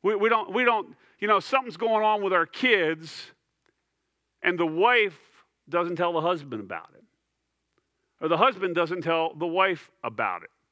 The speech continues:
And then the husband finds out that the wife didn't tell him,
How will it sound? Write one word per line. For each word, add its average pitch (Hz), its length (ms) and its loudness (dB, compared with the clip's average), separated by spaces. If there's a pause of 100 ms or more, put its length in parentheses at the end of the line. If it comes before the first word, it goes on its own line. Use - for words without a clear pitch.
(1160)
And 175 120 0
then 202 140 4
the 165 80 0
husband 208 400 0
finds 202 320 2
out 226 320 2
that 156 80 -10
the 160 80 -4
wife 196 240 2
didn't 160 220 -2
tell 175 460 2
him, 147 200 -8